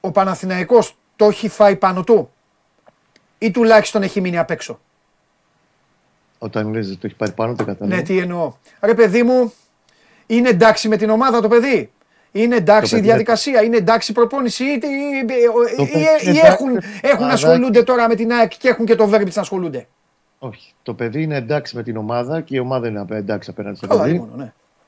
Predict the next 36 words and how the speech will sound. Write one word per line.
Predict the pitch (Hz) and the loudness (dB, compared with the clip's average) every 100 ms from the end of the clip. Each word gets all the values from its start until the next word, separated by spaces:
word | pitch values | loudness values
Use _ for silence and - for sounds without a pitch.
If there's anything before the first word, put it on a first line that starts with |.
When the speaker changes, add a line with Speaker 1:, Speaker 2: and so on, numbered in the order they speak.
| _ | _
Speaker 2:
Ε, | 120 120 117 117 113 113 110 110 92 98 - 110 90 - _ _ - | -6 -4 -2 -2 -4 -6 -8 -10 -12 -14 -16 -18 -18 -20 _ _ -6
είναι | 160 151 | -2 0
ένα | 143 | -2
θέμα | - 156 139 | -2 -4 -4
που | 120 | -8
σαφώς | 110 117 - 123 101 - _ | -12 -12 -6 -6 -6 -14 _
τον | 101 | -12
έχει | 98 98 | -10 -8
επηρεάσει | 104 101 - | -6 -6 -6
πάρα | 101 95 | -8 -6
πολύ | 101 107 | -6 -6
καιρό | 95 117 120 | -4 -2 -2
τώρα. | 98 98 107 - _ | -4 -8 -10 -14 _
Speaker 1:
Ναι. | 131 143 113 | -12 -12 -10
Speaker 2:
Όχι | 104 101 | -14 -16
χθες, | - 110 113 - _ _ _ _ _ | -16 -16 -16 -20 _ _ _ _ _
ούτε | 107 95 92 | -12 -8 -6
με-, | 104 101 101 104 - _ _ - | -4 -6 -6 -12 -20 _ _ -6
είναι | 160 151 - | -4 -4 -6
μια | 147 143 | -6 -4
ιστορία | - 135 165 | -2 -2 -2
που | - | -2
τραβάει | 139 135 151 | -4 -2 -2
πολύ | 143 131 131 | -2 -6 -8
καιρό. | 87 107 - _ | -10 -12 -12 _
Speaker 1:
Ναι. | 165 156 120 - | -8 -8 -8 -8
Speaker 2:
Είναι | 127 | -6
ένα | 117 | -6
προσωπικό | 104 - 98 123 113 | -10 -14 -10 -6 -6
θέμα | 110 104 92 _ _ _ _ _ _ _ _ - | -6 -8 -12 _ _ _ _ _ _ _ _ -2
πολύ | 147 151 | 0 0
σοβαρό, | 147 127 131 131 | -2 -2 0 0
αλλά | 123 120 | -2 -4
μένει | 123 113 | -8 -10
μέχρι | 107 104 | -10 -12
εκεί. | 95 165 202 | -10 -8 -10